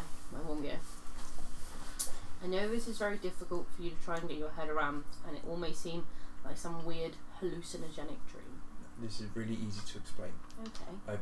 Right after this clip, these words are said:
Speaker 2: obviously succumbed to the P T S D I suffered <coughs> while I was in Afghan, and this is some form of nervous breakdown. So if I just lie here and lie still, what I perceive to be this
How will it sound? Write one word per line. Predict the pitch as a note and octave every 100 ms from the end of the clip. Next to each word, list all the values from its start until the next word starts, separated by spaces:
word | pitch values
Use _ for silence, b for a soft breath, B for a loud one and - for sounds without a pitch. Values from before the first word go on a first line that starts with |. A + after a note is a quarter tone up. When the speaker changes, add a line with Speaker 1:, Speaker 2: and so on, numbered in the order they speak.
| -
Speaker 2:
obviously | A2 - G#2+ -
succumbed | A#2+ - - G#2+ G#2+
to | -
the | - -
P | A2+
T | A#2
S | A2+ -
D | G2+ G2+ G2+ -
I |
suffered | G#2 - G#2+ A2+ A2 -
<coughs> |
while | B2 - A#2+
I |
was | - A2+
in | -
Afghan, | G#2+ - G2+ G2 G2+ - B B -
and | G2
this | G2 F#2
is | G#2
some | - G#2 G#2
form | A2+ G#2+
of | G2
nervous | G2+ F#2+ F#2+ -
breakdown. | F#2+ - - - - - - -
So | - G2
if | F#2+ A#2
I | A#2+
just | C3+ B2+
lie | B2 C#3+ D3
here | D#3 D3
and | C#3+
lie | C#3
still, | C3+ - C3 A#2 - - - - A#2
what | A2
I | A#2
perceive | - - - - A#2+
to | - -
be | - B2+
this | A2+ - -